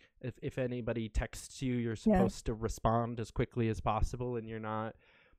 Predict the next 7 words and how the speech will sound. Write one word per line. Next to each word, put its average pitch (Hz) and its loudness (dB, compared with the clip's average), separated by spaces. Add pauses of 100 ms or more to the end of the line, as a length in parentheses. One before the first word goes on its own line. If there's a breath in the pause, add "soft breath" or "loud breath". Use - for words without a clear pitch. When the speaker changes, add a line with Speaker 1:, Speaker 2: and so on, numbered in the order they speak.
(240)
Speaker 1:
like, 143 -2
I 143 0
genuinely 131 -4
have 117 -4
a 110 -8
problem 101 -2
with, 104 -4